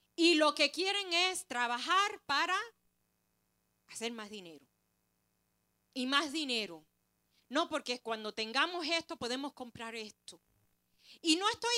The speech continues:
hablando de que es malo hacer esas cosas. No es malo trabajar, es bueno trabajar.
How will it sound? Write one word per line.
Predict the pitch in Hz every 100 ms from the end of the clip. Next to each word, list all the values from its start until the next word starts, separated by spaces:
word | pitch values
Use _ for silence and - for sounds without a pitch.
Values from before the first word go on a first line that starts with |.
| 453
hablando | 370 427 427 302
de | 277
que | 359
es | 311
malo | 269 302 403 480 370 233 -
hacer | 208 - 226
esas | 214 - -
cosas. | - 165 - 170 202
No | 320
es | 453 349
malo | 370 427 453 311
trabajar, | 277 262 240 320 339
es | -
bueno | 285 466 554 453
trabajar. | 233 220 214 196 170